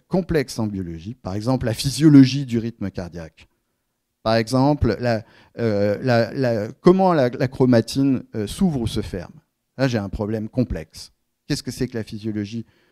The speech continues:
du rythme cardiaque ? Qu'est-ce que c'est que la chromatine qui s'ouvre et qui se ferme ? Qu'est-ce que ça implique comme résultat ? Et ben, à chaque fois que j'essaie de penser ce problème-là,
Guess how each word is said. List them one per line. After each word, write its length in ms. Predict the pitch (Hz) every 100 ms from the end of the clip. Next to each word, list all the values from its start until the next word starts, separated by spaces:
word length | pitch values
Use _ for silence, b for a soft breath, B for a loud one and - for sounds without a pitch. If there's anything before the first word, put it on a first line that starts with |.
| _
du 80 | 110
rythme 260 | 107 - 101
cardiaque ? 340 | 101 95 -
Qu'est-ce 180 | 151 143
que 100 | 135
c'est 200 | - 151
que 140 | 143
la 120 | 117
chromatine 580 | - 117 113 104 127 143
qui 140 | - 113
s'ouvre 300 | - 139 117
et 60 |
qui 80 | 110
se 80 | 117
ferme ? 100 | 117 -
Qu'est-ce 160 | 117
que 80 | -
ça 160 | - 113
implique 380 | 101 - 117 -
comme 200 | 101 82
résultat ? 460 | 101 87 95 123 b b b b _
Et 60 | 120
ben, 80 | 127
à 80 |
chaque 240 | 143 214 208
fois 220 | 180 139
que 60 | 117
j'essaie 280 | 117 -
de 140 | 110 101
penser 340 | - 123 127
ce 80 | 113
problème-là, 560 | - 107 104 95 90